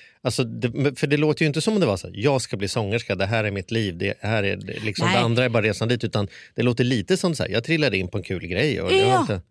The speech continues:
Speaker 2: hundra procent. Jag
Speaker 1: Ja.
Speaker 2: ville testa någonting annorlunda, göra någonting kul, liksom. För jag hade ändå spelat, liksom, i rockband och så när jag var, men, tolv, tretton och sen uppåt i min tonår i
Speaker 1: Mm.
Speaker 2: Norrköping då.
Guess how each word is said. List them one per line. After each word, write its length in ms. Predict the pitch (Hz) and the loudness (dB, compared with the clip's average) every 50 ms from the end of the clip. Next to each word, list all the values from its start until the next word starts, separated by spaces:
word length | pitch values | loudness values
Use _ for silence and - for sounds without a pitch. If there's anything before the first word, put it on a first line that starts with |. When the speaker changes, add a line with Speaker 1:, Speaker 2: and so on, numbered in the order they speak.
| _ _ - | _ _ -2
Speaker 2:
hundra 420 | - 254 233 185 170 160 151 156 147 | 0 2 2 2 2 0 0 0 -2
procent. 400 | 180 185 - - 247 185 151 - - | -2 -2 0 0 0 0 0 0 0
Jag 160 | 262 - 226 | 2 2 4
Speaker 1:
Ja. 20 | - | 4
Speaker 2:
ville 160 | 339 311 311 | 4 2 2
testa 340 | 311 - 302 254 - - 208 | 2 2 0 0 0 0 0
någonting 300 | 196 175 160 - 175 165 | 0 0 0 0 -2 0
annorlunda, 540 | 175 190 185 175 160 156 151 151 160 160 160 | 0 0 0 0 0 0 2 0 0 0 0
göra 160 | 170 185 175 | 2 2 2
någonting 320 | 160 151 165 - - 170 160 | 0 0 -2 -2 -2 -4 -4
kul, 280 | - - 139 165 180 | -2 -4 -4 -2 -2
liksom. 340 | 156 - - - - 113 - | -4 -6 -6 -6 -6 -8 -8
För 420 | - - - - - - - - 208 | -10 -12 -14 -12 -14 -10 -4 0 2
jag 20 | |
hade 100 | 226 240 | 2 4
ändå 200 | 262 269 247 240 | 2 2 2 0
spelat, 440 | - - - 226 214 196 202 202 185 | 0 0 2 2 4 4 2 2 0
liksom, 280 | 190 175 - 180 175 175 | 0 -2 0 2 2 4
i 40 | |
rockband 540 | 185 214 196 - - - - 180 190 226 254 | 4 2 2 0 -4 -4 0 2 2 4 4
och 80 | 254 214 | 2 2
så 180 | - 180 160 | 2 2 2
när 120 | 156 165 160 | 4 2 2
jag 80 | 160 | 2
var, 340 | 151 160 165 160 156 156 156 | 2 0 0 0 0 0 0
men, 380 | 180 185 175 175 170 - - 165 | 0 0 0 -2 -4 -6 -10 -6
tolv, 320 | - 190 180 180 165 151 | 0 2 2 4 2 0
tretton 560 | - - 190 185 170 _ - - 165 165 160 165 | 0 0 -2 -2 -2 _ -6 -4 -2 -2 0 -2
och 60 | 156 | -2
sen 160 | - 170 165 | 0 0 0
uppåt 360 | 160 156 - - 156 156 - | 0 -2 -4 -6 -8 -8 -6
i 100 | 160 160 | -4 -2
min 140 | 160 165 165 | -2 -2 0
tonår 460 | - 175 170 151 165 185 180 117 123 131 | 0 0 0 2 2 2 0 -2 -2 -2
i 80 | 160 | 0
Speaker 1:
Mm. 120 | 175 165 170 | 2 2 4
Speaker 2:
Norrköping 440 | 170 170 123 139 156 139 185 170 151 | 4 2 2 0 -2 0 0 0 0
då. 160 | 120 95 | -2 -4